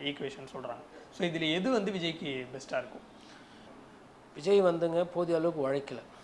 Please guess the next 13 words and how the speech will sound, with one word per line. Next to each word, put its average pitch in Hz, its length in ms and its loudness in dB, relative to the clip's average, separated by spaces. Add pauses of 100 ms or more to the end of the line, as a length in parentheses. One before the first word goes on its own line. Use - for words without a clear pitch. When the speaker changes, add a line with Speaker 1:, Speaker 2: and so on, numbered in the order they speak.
(920)
Speaker 2:
விஜய் 180 420 2
காங்கிரஸ் 165 500 2
போனா 143 340 -4 (640)
திமுகவுக்கு 165 420 0
அது 135 100 0
ஒரு 127 160 -6
பின்னடைவு, 127 460 -8 (800)
என் 147 160 -4
டி 165 140 0
ஏக்கு 151 140 -4
அது 139 140 -4
பலம். 127 380 -10 (180)
Speaker 1:
ம். 131 220 -14